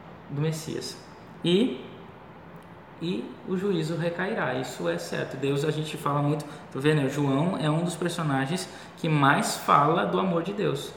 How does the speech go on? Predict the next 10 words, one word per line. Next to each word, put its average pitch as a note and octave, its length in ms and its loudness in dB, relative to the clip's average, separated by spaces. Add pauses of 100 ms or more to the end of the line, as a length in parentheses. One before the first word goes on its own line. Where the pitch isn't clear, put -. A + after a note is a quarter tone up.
Deus C#3+ 280 2
é F3+ 40 2
amor, E3+ 300 2 (320)
só B2+ 80 -8
em E3 140 -2
João. F3 340 0 (400)
Ele C3+ 120 -2
fala, C#3+ 340 2
o, - 20 0
o, A#2+ 500 -2